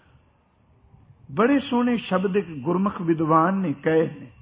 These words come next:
ਵੈਸੇ ਉਹਨੇ ਆਧਾਰ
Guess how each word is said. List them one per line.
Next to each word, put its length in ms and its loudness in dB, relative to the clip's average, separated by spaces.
ਵੈਸੇ 340 0
ਉਹਨੇ 520 0
ਆਧਾਰ 560 2